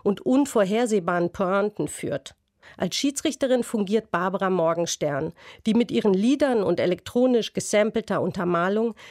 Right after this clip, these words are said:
den Abend musikalisch zusammenhält. Sie führt immer wieder vor, dass Musik eine beruhigende Wirkung hat.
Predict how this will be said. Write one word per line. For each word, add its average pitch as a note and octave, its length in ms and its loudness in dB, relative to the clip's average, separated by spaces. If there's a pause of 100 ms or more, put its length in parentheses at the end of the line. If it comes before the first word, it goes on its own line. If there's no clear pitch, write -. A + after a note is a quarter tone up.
(120)
den G3 140 2
Abend A3+ 400 0
musikalisch G#3+ 760 0
zusammenhält. E3+ 880 -4 (640)
Sie B3 160 0
führt C4+ 260 0
immer B3 240 2
wieder A3 200 0
vor, F#3 500 0 (220)
dass G#3 180 0
Musik G3+ 540 0
eine F#3 180 2
beruhigende F#3+ 720 0
Wirkung F3+ 480 -2
hat. - 300 -10